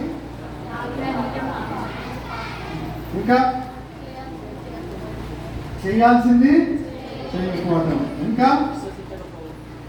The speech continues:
అది. ఈ అధ్యాయంలో యేసు ప్రభు ఏం చెబుతున్నాడంటే, దేవుడికి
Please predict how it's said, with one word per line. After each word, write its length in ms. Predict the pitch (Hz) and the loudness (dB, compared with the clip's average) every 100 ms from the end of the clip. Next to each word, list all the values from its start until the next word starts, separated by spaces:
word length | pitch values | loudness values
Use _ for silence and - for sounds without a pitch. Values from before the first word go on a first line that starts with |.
| - | -6
అది. 160 | 151 - - - - 190 | -2 -2 -4 -6 -4 0
ఈ 40 | 202 | 2
అధ్యాయంలో 600 | 196 - 240 254 254 233 233 208 | 4 6 6 8 6 4 6 4
యేసు 200 | 208 220 262 | 4 4 4
ప్రభు 360 | - - 202 202 | 2 2 0 0
ఏం 80 | 196 | 0
చెబుతున్నాడంటే, 680 | 196 190 180 170 160 156 170 220 220 160 - - - - - - - | 0 0 0 0 0 0 0 2 2 0 -4 -10 -12 -14 -14 -8 4
దేవుడికి 640 | 175 220 240 240 233 - | 6 8 8 6 4 2